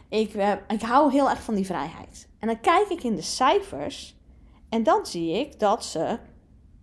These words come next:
kosten maken voor dingen waar echt commitment aan zit. Ze huren misschien een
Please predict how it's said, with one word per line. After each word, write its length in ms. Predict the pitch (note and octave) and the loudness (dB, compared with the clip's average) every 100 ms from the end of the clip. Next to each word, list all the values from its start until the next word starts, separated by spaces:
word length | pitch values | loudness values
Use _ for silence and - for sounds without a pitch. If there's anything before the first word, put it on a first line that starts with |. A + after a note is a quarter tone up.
| - _ - - - - | -20 _ -20 -20 -20 -6
kosten 380 | F4 - - A#3+ | -2 -2 0 -2
maken 460 | F3+ E3+ G#3+ D#4 | 0 -2 -2 -4
voor 200 | D4+ D4 | -2 -4
dingen 280 | F#3+ E3+ A#3+ | -2 -4 -2
waar 180 | A#3 F#3+ | -4 -6
echt 260 | - F#3+ - | -8 -10 -8
commitment 480 | F#3+ C#4+ - C4+ | -4 -4 -6 -10
aan 200 | - - | -8 -12
zit. 300 | - - - - - - - | -12 -16 -20 -20 -20 -20 -12
Ze 140 | - | 0
huren 400 | C4 D#4 F#4 E4 | 8 10 10 8
misschien 500 | C4+ A#3+ - F3+ G3+ - | 2 0 -6 -4 -4 -4
een 400 | - E3 G3 | -4 -4 -6